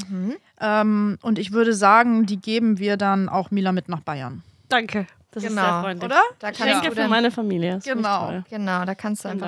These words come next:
Speaker 1: ein
Speaker 3: Dank.
Speaker 1: paar Vulven verschenken.
Speaker 2: Kannst du sagen, hier die Polis.
Speaker 3: Die Poliwulven.
Speaker 2: Die Poliwulven,
Speaker 1: Mhm.
Speaker 2: damit wir auch ein bisschen hier die Queerness nach Bayern bringen.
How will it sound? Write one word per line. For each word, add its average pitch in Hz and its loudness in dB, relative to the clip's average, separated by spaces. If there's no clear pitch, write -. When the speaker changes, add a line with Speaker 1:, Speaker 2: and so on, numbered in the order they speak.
Speaker 1:
ein 190 -4
Speaker 3:
Dank. - -14
Speaker 1:
paar 185 -12
Vulven 277 0
verschenken. 240 -4
Speaker 2:
Kannst 220 -6
du 226 -4
sagen, 214 -2
hier 254 0
die 208 -8
Polis. 254 -4
Speaker 3:
Die 202 -12
Poliwulven. 180 0
Speaker 2:
Die 233 -16
Poliwulven, 254 0
Speaker 1:
Mhm. 202 -6
Speaker 2:
damit 226 -8
wir 214 2
auch 208 4
ein 208 -2
bisschen 208 -2
hier 202 2
die 196 -4
Queerness 196 -6
nach 175 -12
Bayern 151 -10
bringen. - -18